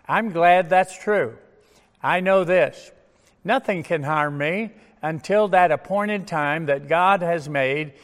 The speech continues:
in his sovereignty for me to go to be with him. How comforting it is to have a mighty God. You know, I think of what Job said.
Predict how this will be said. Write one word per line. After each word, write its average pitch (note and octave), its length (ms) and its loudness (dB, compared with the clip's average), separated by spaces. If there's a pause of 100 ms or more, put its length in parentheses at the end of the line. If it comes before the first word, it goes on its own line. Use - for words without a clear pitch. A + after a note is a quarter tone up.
(180)
in G3+ 180 -2
his G#3 220 -2
sovereignty D3 760 -2 (260)
for D#3+ 200 -2
me D#3+ 240 -2
to E3 120 -8
go D3 180 0
to C#3 160 -10
be C#3 200 -4
with C3 180 -4
him. B2+ 400 -6 (420)
How D#3+ 240 0
comforting F#3 960 -4
it D#3+ 180 -2
is D#3+ 500 -2 (360)
to D3 180 -4
have D#3 560 2
a D3+ 140 -2
mighty D3 400 0
God. C3+ 500 -4 (260)
You D#3 100 -10
know, F3 120 2
I E3+ 140 4
think G3 260 -4
of D3 140 -4
what D3 320 -2
Job E3 500 0 (340)
said. C#3 600 -4